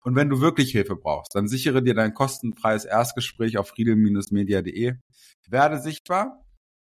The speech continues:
und dann werde auch zum Platzhirsch in deiner Region.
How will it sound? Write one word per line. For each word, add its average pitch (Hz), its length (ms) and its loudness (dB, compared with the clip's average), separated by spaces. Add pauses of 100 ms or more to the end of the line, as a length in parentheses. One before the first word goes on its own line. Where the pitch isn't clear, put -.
(100)
und 110 220 -6
dann 151 260 0 (300)
werde 113 400 2
auch 123 280 2 (140)
zum 135 300 -4
Platzhirsch 135 760 0
in 143 160 -2
deiner 143 260 4
Region. 123 840 -2